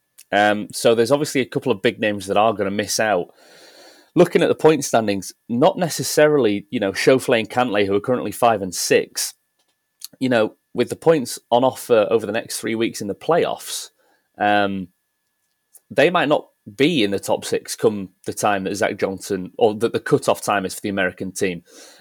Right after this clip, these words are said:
Um, I think the top four are set, like you say, Scheffler and Clark already in. I mean, Scheffler's just, the season he's had, no surprise. Wyndham Clark, obviously major champion. Brian Harman, major champion. Brooks Koepka, major champion. Um,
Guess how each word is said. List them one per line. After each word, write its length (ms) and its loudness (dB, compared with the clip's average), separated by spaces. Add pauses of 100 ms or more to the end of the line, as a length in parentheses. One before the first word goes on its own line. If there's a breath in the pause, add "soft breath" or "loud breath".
Um, 380 0 (420)
I 40 -2
think 180 -2
the 60 -6
top 260 -2
four 220 4
are 40 0
set, 300 0
like 120 0
you 60 -8
say, 200 0
Scheffler 340 -2
and 80 -8
Clark 280 2
already 360 0
in. 180 -6 (220)
I 100 -2
mean, 120 -6
Scheffler's 460 -2 (180)
just, 240 -14 (180)
the 100 -8
season 320 -4
he's 180 -6
had, 200 -4
no 220 -4
surprise. 520 -2 (320 soft breath)
Wyndham 240 -2
Clark, 320 0
obviously 260 -2
major 280 -6
champion. 540 -8
Brian 240 -2
Harman, 300 0 (100)
major 260 -4
champion. 420 -8
Brooks 280 -8
Koepka, 360 -4 (120)
major 280 -4
champion. 480 -4 (640 loud breath)
Um, 360 2